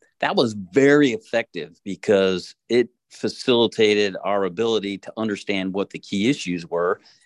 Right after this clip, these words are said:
One of those being exactly what you just highlighted, which was, "Hey, we don't have a joint operations area, a joa, where, you know, you can go wherever you need,"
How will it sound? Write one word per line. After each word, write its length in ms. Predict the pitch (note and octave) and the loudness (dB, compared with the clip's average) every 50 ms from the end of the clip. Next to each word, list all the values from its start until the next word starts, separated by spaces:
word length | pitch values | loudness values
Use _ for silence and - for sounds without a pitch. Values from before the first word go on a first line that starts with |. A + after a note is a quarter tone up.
| _ | _
One 240 | - G2 G#2+ C3 D3+ | -2 2 2 4 4
of 60 | C#3+ | 4
those 260 | A#2 G#2+ G#2+ A2 G2 | 4 4 2 2 0
being 400 | F2 G2+ G#2+ G#2 G2+ G2+ G#2 G#2 - _ _ _ _ _ _ - | -2 -2 -2 0 -2 -2 -4 -8 -10 _ _ _ _ _ _ -12
exactly 500 | - F#2+ F#2 F2+ G2+ G#2+ B2+ B2+ - C3 | -12 -10 -6 -2 -2 -2 -2 -2 -2 -4
what 260 | A#2 G2+ A2 A2 - - | 0 0 0 0 0 -6
you 100 | A2+ G#2 | -10 -10
just 240 | G2+ G#2 G2 - | -10 -12 -12 -8
highlighted, 580 | - G#2+ A2 A2 G2+ F#2 E2+ E2 D#2+ E2 E2 E2 | -6 -4 -2 -2 -2 -2 -2 -4 -4 -6 -8 -8
which 480 | F2+ F#2+ F2+ F2+ F2+ - _ - - - | -6 -6 -4 -4 -6 -8 _ -14 -4 0
was, 400 | G2+ F#2+ F#2+ F#2 F2+ - - - _ _ _ _ _ | 0 2 2 0 -2 -4 -8 -18 _ _ _ _ _
"Hey, 320 | - A2+ A2 F#2+ E2 E2+ - _ _ _ _ _ _ _ _ _ A#2 | 0 0 0 0 -2 -8 -18 _ _ _ _ _ _ _ _ _ -6
we 100 | A2 A#2 | -4 -2
don't 240 | B2+ C#3 D3+ - | -2 -2 -2 -2
have 300 | A#2 B2 C3 C3+ C3+ C3 | -2 -4 -2 -2 -2 -2
a 80 | B2 G#2+ | -4 -4
joint 420 | G2 - A#2 A2+ A2 A2+ A#2 - _ _ _ _ _ - | -4 -4 -6 -4 -4 -4 -6 -8 _ _ _ _ _ -8
operations 720 | F2+ G2 G#2 - - G2 F#2+ F#2+ G2 - - F#2 E2+ - | -4 -4 -4 -4 -4 -4 -4 -4 -4 -4 -8 -10 -8 -6
area, 460 | F2 E2+ F2 E2+ E2 F2+ F2 F2 F2 - - | -4 -2 -2 -2 0 -2 -2 -2 -4 -6 -6
a 80 | F#2 F#2 | -6 -6
joa, 540 | E2+ - - G2 F#2+ F#2+ F#2 F2+ F2+ F2+ F2 | -6 -2 0 2 2 2 2 2 0 0 -2
where, 300 | E2 F2+ F2+ F2+ F2+ F2+ | -2 -2 -2 -2 -2 -2
you 260 | F2+ F2 F2+ F#2 F2+ | -4 -6 -6 -8 -6
know, 180 | F2+ F2+ F2+ | -6 -6 -6
you 180 | F2 F2 F#2 F#2+ | -4 -2 -2 -2
can 160 | - - F#2 | -2 0 -2
go 260 | F#2 E2+ G2 G2 G2 | 0 2 4 4 4
wherever 380 | F#2+ F#2+ G2 F#2+ F#2+ F#2+ F#2+ F#2+ | 6 6 4 4 4 2 0 -2
you 160 | F#2+ F#2 F#2 | -4 -6 -4
need," 420 | F#2 F#2+ F2+ F#2 F#2 F2+ F2+ E2+ | -4 -4 -4 -4 -4 -6 -8 -10